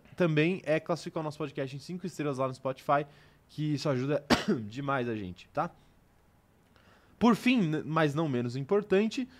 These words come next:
eu diria para os senhores que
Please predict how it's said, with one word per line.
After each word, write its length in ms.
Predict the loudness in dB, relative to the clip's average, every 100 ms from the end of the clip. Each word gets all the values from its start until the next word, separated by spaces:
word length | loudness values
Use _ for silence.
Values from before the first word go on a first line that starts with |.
| -20 _ 2
eu 100 | 4
diria 400 | 4 4 6 4
para 240 | 4 2
os 80 | 2
senhores 800 | -4 0 6 6 4 -2 -14 -20 _ _ _ _ -12
que 1400 | -8 -6 -4 -2 -2 0 0 0 0 0 0 -2 -4